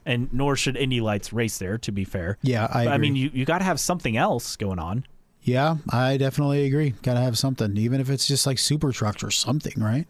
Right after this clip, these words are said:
Speaker 1: Yeah. Uh, Kirk Fleener says, "Yes, please." Uh, Drunk at Indy, uh, says, "Absolutely, IndyCar belongs at Pocono Raceway. It was built for Indy cars."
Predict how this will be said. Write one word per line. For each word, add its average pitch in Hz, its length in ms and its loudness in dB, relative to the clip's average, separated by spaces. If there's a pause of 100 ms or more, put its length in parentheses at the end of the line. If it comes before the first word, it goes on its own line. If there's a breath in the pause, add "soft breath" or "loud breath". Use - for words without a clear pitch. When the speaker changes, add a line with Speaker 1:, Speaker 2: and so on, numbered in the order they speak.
Speaker 1:
Yeah. 135 220 2 (440 soft breath)
Uh, 120 240 2
Kirk 156 260 0
Fleener 160 360 0
says, 120 240 0
"Yes, 110 240 0
please." 185 520 0 (460 soft breath)
Uh, 120 380 2 (180)
Drunk 160 640 0
at 139 220 2
Indy, 147 560 0 (920 soft breath)
uh, 107 680 -2 (880)
says, 127 1040 -2 (380)
"Absolutely, 165 580 2
IndyCar 160 300 2
belongs 143 420 2
at 139 80 -6
Pocono 135 380 0
Raceway. 143 460 2
It - 20 2
was 117 180 0
built 131 320 -2
for 127 320 -2
Indy 113 240 -2
cars." 117 480 -2